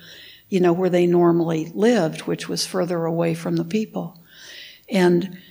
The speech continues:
if the people kind of maintained these, these good, wholesome qualities, that their lives could continue to be peaceful,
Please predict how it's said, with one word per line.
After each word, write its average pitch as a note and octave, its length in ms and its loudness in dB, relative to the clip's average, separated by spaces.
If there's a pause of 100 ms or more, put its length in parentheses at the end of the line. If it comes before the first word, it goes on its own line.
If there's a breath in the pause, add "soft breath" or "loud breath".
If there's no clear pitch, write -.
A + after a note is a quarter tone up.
(140 loud breath)
if G3+ 280 2
the G3+ 80 0
people A#3+ 480 0
kind - 400 -6
of - 80 -12
maintained G#3 760 2
these, F#3 420 -4 (360)
these F#3+ 340 -2
good, A3+ 320 2
wholesome A#3 540 2
qualities, F#3 920 0 (300 loud breath)
that F#3+ 120 -8
their F#3 180 0
lives F3+ 460 0
could F#3 320 -6
continue F#3+ 600 -2
to F#3 140 -8
be E3 240 -4
peaceful, - 720 -6